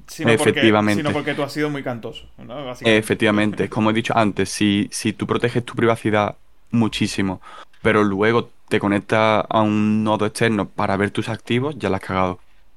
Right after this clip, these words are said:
Speaker 2: Ya es-, pueden te-, tener, eh, información sobre ti.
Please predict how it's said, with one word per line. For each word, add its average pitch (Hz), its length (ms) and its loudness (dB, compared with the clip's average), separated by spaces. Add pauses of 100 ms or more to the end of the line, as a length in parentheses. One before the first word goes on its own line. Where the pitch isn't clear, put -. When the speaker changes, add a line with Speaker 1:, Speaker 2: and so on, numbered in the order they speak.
(200)
Speaker 2:
Ya 98 300 4
es-, - 160 -4
pueden 110 420 0
te-, 101 120 -2
tener, 104 540 0
eh, 98 520 0 (340)
información 104 480 -6
sobre 104 300 -2
ti. 95 180 -4